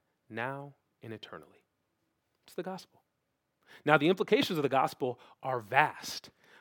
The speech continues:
Through the gospel, Jesus has defeated death. Through the gospel, Jesus has defeated Satan.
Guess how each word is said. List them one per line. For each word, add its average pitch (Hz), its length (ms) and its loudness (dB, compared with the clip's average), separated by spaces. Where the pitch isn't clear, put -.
Through 208 200 -2
the 233 80 4
gospel, 190 400 4
Jesus 156 380 -4
has 131 80 -8
defeated 131 420 -4
death. 110 180 0
Through 190 200 -4
the 220 60 2
gospel, 180 380 0
Jesus 151 320 -6
has 135 160 -4
defeated 135 380 -6
Satan. 107 340 -6